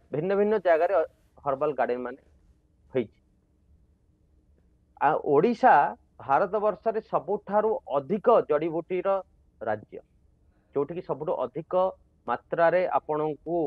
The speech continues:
ଆୟୁର୍ବେଦୀୟ ଔଷଧୀୟ ବୃକ୍ଷ ଦେଖିବାକୁ ମିଳିବ। କିନ୍ତୁ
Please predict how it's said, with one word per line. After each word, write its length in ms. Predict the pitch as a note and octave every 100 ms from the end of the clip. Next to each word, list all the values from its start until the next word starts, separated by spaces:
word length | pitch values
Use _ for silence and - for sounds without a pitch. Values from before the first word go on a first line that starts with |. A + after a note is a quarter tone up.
| C3+ _ _ -
ଆୟୁର୍ବେଦୀୟ 560 | B2+ C3 C#3+ C#3+ D3+ D3 -
ଔଷଧୀୟ 460 | - A#2+ C#3+ B2+ C#3 B2+ _
ବୃକ୍ଷ 280 | A2+ - - C3 -
ଦେଖିବାକୁ 340 | - G#2+ G2
ମିଳିବ। 280 | F#2+ E2+ - _ _ _ _ _ _ _ _ _ _ _ _ _
କିନ୍ତୁ 340 | G3 G#3 -